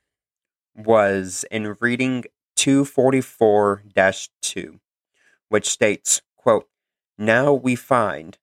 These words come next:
there are many changes in the body since we have had this,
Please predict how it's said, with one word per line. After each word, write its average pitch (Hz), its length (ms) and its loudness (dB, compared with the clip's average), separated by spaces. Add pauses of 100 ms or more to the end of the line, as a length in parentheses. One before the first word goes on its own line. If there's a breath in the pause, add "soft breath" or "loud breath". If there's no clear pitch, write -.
(120)
there 90 160 -6
are 101 60 0
many 107 340 -2
changes 113 760 -4
in 107 160 -8
the 101 100 0
body 95 500 -2 (220)
since - 300 -12
we 107 80 2
have 98 140 2
had 98 320 -2
this, - 380 -8